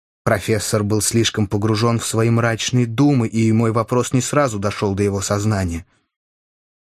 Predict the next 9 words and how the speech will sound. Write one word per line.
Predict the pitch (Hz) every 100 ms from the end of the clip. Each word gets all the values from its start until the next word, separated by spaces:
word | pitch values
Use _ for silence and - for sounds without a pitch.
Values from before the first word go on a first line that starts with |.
| -
"Выйти | 185 123 101 -
на | 113 110
волю?" — | 110 156 175 139 _ _ _ _ _
наконец | 113 107 113 104
переспросил | - 101 - 104 - 98
он. | 90 90 - _ _ _ _
"Да, | 90 90 92 117 127 107 78 - _ _ _
это | 123 120 120
нелегко. | 123 135 131 - - - 143 110